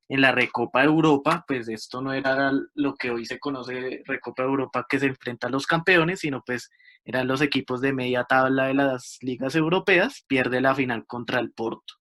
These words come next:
Ya después este equipo, eh, en los noventa, como bien es sabido, se desintegra la Unión Soviética y pues estos tipos, eh, se vuelven fuertes en, en la liga ucraniana.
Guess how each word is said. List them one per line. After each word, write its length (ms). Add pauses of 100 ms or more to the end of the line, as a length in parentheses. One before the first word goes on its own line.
(480)
Ya 140
después 300
este 240
equipo, 580
eh, 640 (280)
en 120
los 180
noventa, 540
como 240
bien 240
es 180
sabido, 480
se 140
desintegra 580
la 120
Unión 220
Soviética 720 (340)
y 120
pues 200
estos 380
tipos, 480
eh, 280
se 120
vuelven 480
fuertes 540
en, 380
en 180
la 100
liga 300
ucraniana. 520